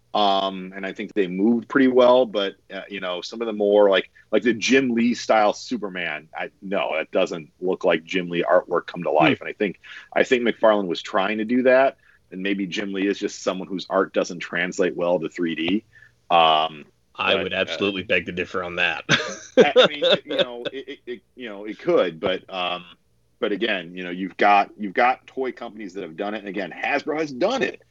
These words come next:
Speaker 3: Mm-hmm.
Speaker 1: Uh, Hasbro did it with Animated. Hasbro did it with Prime. This would just be doing it from a, a more eclectic source material.
Speaker 3: Mm-hmm.
Speaker 2: I could see this working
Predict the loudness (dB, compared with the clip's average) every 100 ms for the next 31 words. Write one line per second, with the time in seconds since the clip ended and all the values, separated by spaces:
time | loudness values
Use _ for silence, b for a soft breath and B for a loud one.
0 | _ -8 -6 -2 2 4 4 0 -4 -8
1 | -2 -4 2 2 4 2 2 -2 -6 -6
2 | -6 -6 -2 2 4 6 4 6 8 8
3 | 6 0 2 4 6 4 0 -4 -4 -4
4 | -6 -6 -2 2 2 0 -4 0 4 4
5 | 2 -4 -2 2 2 0 0 0 0 -8
6 | -4 -4 -4 -12 -10 -8 -8 -12 _ _
7 | _ _ _ -6 -6 -14 _ _ _ _
8 | _ 0 2 2 0 -10 -12 -4 -2 2
9 | 0 -2 0 0 0 0 0 0 -2